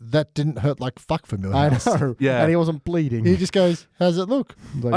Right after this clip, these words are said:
Speaker 2: "You"
Speaker 3: didn't mind Homer going, "Oh, uh, uh, uh." Yeah, I forgot that was another bounce between plot point. Homer's zombie impression. Uh,
Speaker 2: Yeah, and
Speaker 3: yeah.
Speaker 2: they're cracking walnuts with his skull. And it's,
Speaker 3: Oh.
Speaker 2: yeah.
Speaker 1: Oh, what do they call it? Nut meat.
Speaker 3: Nut
Speaker 2: Yeah.
Speaker 3: meat.
Speaker 1: Which, mm, I
Speaker 2: That
Speaker 1: li-, I like the term.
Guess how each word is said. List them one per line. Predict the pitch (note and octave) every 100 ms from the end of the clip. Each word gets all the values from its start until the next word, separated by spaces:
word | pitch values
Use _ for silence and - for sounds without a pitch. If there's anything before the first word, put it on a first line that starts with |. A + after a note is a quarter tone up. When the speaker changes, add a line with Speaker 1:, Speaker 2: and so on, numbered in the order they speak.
| A3+
Speaker 2:
"You" |
Speaker 3:
didn't | D4+ G#3
mind | F3 F#3
Homer | F3+ F3
going, | D#3+ D#3
"Oh, | D#3 F4 F4
uh, | C#3+ D3 G3 C4 B2+ B2 B2 D3+
uh, |
uh." | A#2 _ _ _ -
Yeah, | D#4+ -
I |
forgot | A3 G#3+ C4 B3+
that | C4+
was | C#4+
another | A3+ F3+ C#3
bounce | - B2 A#2+
between | C#3 - C3 A2+
plot | C#3 A2+ A#2
point. | G#2+ F#2
Homer's | G#2+ E3 F#3+ D#3+
zombie | - D3+ F3+ D#3
impression. | C#3+ - D#3+ - E3
Uh, | D#3 C#3+ C3
Speaker 2:
Yeah, | C3 C3+ C3
and | B2+
Speaker 3:
yeah. | C#3+ B2
Speaker 2:
they're |
cracking | F#2 D3 C#3+ C#3 C3
walnuts | C#3 C3+ B2 A#2
with |
his | A#2 -
skull. | - B2 B2+ A#2 A2
And | A2
it's, | A#2
Speaker 3:
Oh. | A#2+ A2+ E2+ - C#3
Speaker 2:
yeah. | A#2 A#2 A2+ A2 - _ -
Speaker 1:
Oh, | B2+
what | B2+
do | D#3
they | B2+
call | - D#3
it? | -
Nut | G2+ G#2+ D#3+ -
meat. | F#2 E2+ E2+ -
Speaker 3:
Nut | G2 A#2+ C3 G#2+
Speaker 2:
Yeah. | B2
Speaker 3:
meat. | G#2+ G2 A#2
Speaker 1:
Which, | A2+ - - _ _ _ -
mm, | G#2 G2+ G2+ A2
I |
Speaker 2:
That | D3 G#2
Speaker 1:
li-, | G#2
I | C3
like | A#2+ A2+
the | G2+
term. | - G#2 F#2